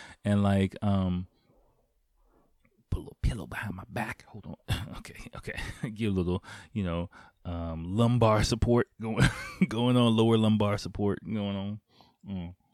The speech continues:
mm. Okay, so, um, so yeah, so, like,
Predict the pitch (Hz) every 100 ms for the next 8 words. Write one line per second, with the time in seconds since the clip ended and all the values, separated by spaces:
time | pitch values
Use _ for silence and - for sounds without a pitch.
0 | _ _ _ _ 110 87 - _ _ _
1 | _ _ _ _ _ _ _ - - -
2 | - 113 90 80 - - - - - -
3 | - 101 98 98 92 90 87 85 - _
4 | _ _ _ _ _ _ _ - - -
5 | 123 113 95 85 110 98 107 95 -